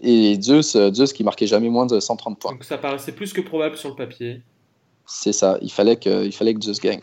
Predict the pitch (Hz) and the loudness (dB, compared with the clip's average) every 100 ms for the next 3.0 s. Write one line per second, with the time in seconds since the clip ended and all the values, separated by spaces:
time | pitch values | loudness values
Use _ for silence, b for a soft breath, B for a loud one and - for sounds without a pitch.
0 | - 120 127 139 123 135 139 139 135 208 | 2 4 6 6 6 6 6 2 2 -2
1 | 254 - 156 - 359 262 247 220 208 202 | 0 -2 -4 -2 -2 -2 -6 -2 -2 -2
2 | 180 165 139 123 117 196 156 170 - - | -2 -2 -2 -4 -4 -4 0 0 -2 -18